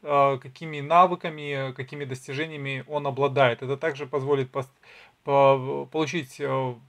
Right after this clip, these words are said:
представление о том, э, создать мнение о том, насколько проект способен достичь успеха. Мое мнение в том, что это действительно нужный и полезный проект, который, э, который ведет команда, э, специалистов,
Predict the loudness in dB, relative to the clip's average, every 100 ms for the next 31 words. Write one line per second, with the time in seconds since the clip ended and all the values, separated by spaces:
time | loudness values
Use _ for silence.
0 | _ -16 -4 -4 2 0 0 -6 -8 -12
1 | _ -20 -18 -2 -2 4 4 4 2 4
2 | 6 6 4 -2 4 4 4 -12 _ _
3 | -14 -10 -6 -4 0 2 2 0 0 -4
4 | -4 -8 -8 -6 -6 2 2 2 -8 -6
5 | -4 -4 -4 -6 -8 -16 -10 -8 -8 -6
6 | -8 -8 -12 -12 -12 -14 -18 -12 -12 -12
7 | -16 -18 -20 -12 -12 -10 -12 -8 -8 -6
8 | -8 -8 -8 -6 -6 -8 _ -6 -2 -2
9 | -4 -8 -20 -20 -2 4 4 2 -2 -2
10 | -2 -6 -2 -2 0 2 4 4 2 0
11 | 0 -2 -2 -6 -4 -2 0 -4 -2 -4